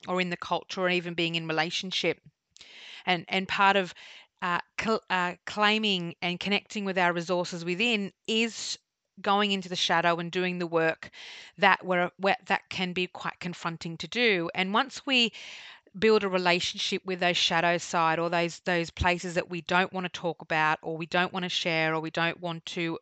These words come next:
recognize or acknowledge, uh, then those places continue to hold a power over us. And when we do go into those places, what we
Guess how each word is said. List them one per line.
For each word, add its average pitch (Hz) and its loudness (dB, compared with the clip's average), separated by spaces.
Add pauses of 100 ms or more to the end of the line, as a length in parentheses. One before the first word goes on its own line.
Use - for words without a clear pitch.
(220)
recognize 170 0
or 160 -10
acknowledge, 170 -2 (540)
uh, 180 4 (160)
then 214 4 (1400)
those 214 4
places 226 0
continue 190 -4
to 185 0
hold 170 0
a 160 -4
power 165 2
over 165 0
us. - -4
And 180 -2 (440)
when 220 2
we 214 0
do 247 4
go 240 4
into 202 -2
those 180 2
places, 175 -2
what - -8
we 190 -6